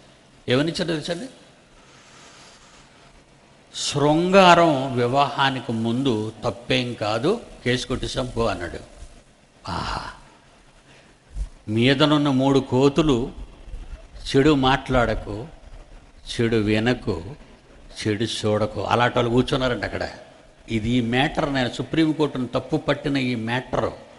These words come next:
నాలుగేళ్ల క్రితమే మాట్లాడానండి.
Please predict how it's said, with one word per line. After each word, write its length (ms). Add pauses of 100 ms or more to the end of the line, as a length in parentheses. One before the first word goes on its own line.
(720)
నాలుగేళ్ల 800
క్రితమే 640
మాట్లాడానండి. 760